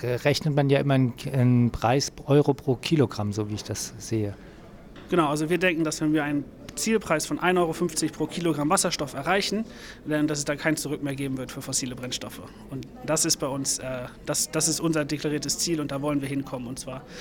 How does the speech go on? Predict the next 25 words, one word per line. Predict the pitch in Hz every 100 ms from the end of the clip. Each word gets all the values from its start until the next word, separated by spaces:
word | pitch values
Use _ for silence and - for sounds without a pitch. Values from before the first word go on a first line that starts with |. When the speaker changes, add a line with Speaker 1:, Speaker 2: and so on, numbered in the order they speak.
| - -
Speaker 2:
nicht, | 190 - -
äh, | 156 151
zwanzig | - 156 147
vierzig | - 185 165
oder |
zwanzig | 151 156 147
fünfzig, | 147 185 - 170 175 -
sondern, | - 151 147 143 - - -
äh, | 147 139
in | 143
einem | 139 135
kurz-, | - 151 - - - - - -
deutlich | 185 180 165
kürzeren | - 160 - 135
Zeithorizont. | - 123 120 117 - 98 - - - - - -
Speaker 1:
Zwanzig | - 117 107 117
dreißig? | - 135 - 107 - - - - - - - -
Speaker 2:
Ja, | 127
oder, | 120 156 175 165
oder | 190 202
sogar | 185 165
noch | 135
schneller, | - 139 120
wenn's | 113 113 -
geht. | 98